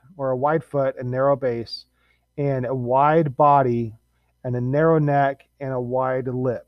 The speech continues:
And it has these two handles on the side. This is what the shape of a, uh, hydria looks like.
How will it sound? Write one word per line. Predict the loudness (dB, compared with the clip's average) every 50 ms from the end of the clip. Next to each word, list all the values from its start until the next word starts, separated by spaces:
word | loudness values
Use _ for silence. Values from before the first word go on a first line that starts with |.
| _ -12
And | -8 -8
it | -8
has | -6 -6 -6 -6 -6
these | -8 -10 -10
two | _ -8 -6 -4
handles | -4 -4 -4 -2 -4 -4 -6 -6
on | -8 -8
the | -8 -10
side. | -8 -6 -4 -4 -2 -4 -6 -10 _ _ _ _ -20 -20 _ _ _
This | 0 0 2 4
is | 2 0 0 -2
what | 0 0 0 0
the | 0 -6
shape | -2 0 2 4 4 2 0 -4
of | -2 -2 0 0 0 -4 -6 _ -6
a, | -4 -2 -2 -2 -2 -4 -4 -4 -4
uh, | -4 -2 -2 -2 -4 -8 -16
hydria | -10 -4 0 0 0 0 0 -2 -2 -2 -4 -6 _ _ _ _ _ _ _ _ _ _ _ _ _ _ _ _ _ _ _ _ _ _ _ _ _ _
looks | -2 -2 -2 -2 -2
like. | -4 -4 -4 -4 -8